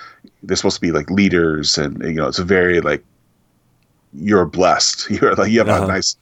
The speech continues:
Speaker 1: a high place in society if you're born the month after Gilliac. Um, but yeah, so,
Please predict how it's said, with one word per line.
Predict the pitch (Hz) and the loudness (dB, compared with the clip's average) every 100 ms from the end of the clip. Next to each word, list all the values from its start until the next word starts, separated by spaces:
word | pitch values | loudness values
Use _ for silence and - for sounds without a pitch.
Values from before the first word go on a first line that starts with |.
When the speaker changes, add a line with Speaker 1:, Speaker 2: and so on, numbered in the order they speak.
| _ - - | _ -18 -6
Speaker 1:
a | 92 | -2
high | 120 107 | 0 0
place | 107 110 98 | 0 -4 -4
in | 95 | -8
society | 90 - 101 87 87 80 | -8 -4 -2 -2 -6 -10
if | 82 | -10
you're | 85 | -12
born | 82 80 76 | -10 -10 -10
the | |
month | 80 76 - | -10 -10 -10
after | - - | -10 -12
Gilliac. | - - - - - - - - - - - - - - | -14 -12 -10 -10 -12 -16 -20 -20 -20 -20 -20 -20 -14 -2
Um, | 85 87 80 71 - _ _ _ _ _ | 2 2 2 -2 -10 _ _ _ _ _
but | 98 90 - | 2 2 2
yeah, | 170 147 | 2 2
so, | - - 139 127 123 120 113 113 | 2 2 4 4 4 2 0 -2